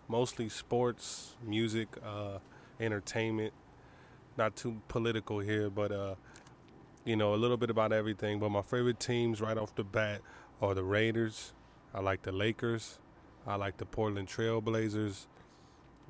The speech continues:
And if I had to pick a baseball team, it'd be the Colorado Rockies.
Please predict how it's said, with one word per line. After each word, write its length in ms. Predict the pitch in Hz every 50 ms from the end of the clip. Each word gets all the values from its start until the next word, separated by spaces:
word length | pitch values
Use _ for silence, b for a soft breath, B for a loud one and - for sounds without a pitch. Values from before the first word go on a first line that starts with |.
| - 113
And 100 | 101 98
if 80 | 98 92
I 120 | 101 101
had 140 | 107 113 117
to 60 | 120
pick 220 | 107 - 120 113 -
a 60 | 104
baseball 480 | 98 113 117 110 - - 123 117 117 110
team, 400 | - - 131 123 123 120 117 117
it'd 160 | 113 104 104
be 80 | 110
the 80 | 110 107
Colorado 560 | - - - 110 113 110 110 113 107 107 110
Rockies. 580 | 107 110 113 113 113 - - 123 131 - -